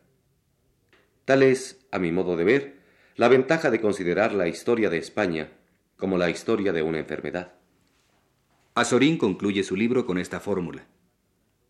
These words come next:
Speaker 2: "No hay más aplanadora y abrumadora calamidad para un pueblo que la falta de curiosidad por las cosas del espíritu. Se originan de ahí todos los males".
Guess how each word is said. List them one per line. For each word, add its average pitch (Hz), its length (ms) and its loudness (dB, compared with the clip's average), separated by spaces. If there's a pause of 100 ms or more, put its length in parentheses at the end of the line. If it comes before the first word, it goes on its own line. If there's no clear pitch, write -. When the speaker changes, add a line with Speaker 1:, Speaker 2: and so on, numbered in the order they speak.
(300)
Speaker 2:
"No 107 220 2
hay 123 140 6
más 123 220 2
aplanadora 117 560 0
y 110 100 -2
abrumadora 90 560 -2
calamidad 87 560 -4
para 82 180 -6
un 78 160 -10
pueblo 92 480 -2 (240)
que 98 140 -2
la 87 100 -2
falta 117 320 -2
de 101 140 0
curiosidad 104 560 -2
por 104 120 -2
las 90 200 -6
cosas 101 320 -8
del 82 100 -8
espíritu. 80 540 -10 (640)
Se - 160 -6
originan 92 480 -2
de 87 80 -2
ahí 110 340 2
todos 117 340 2
los 95 160 -4
males". 78 520 -8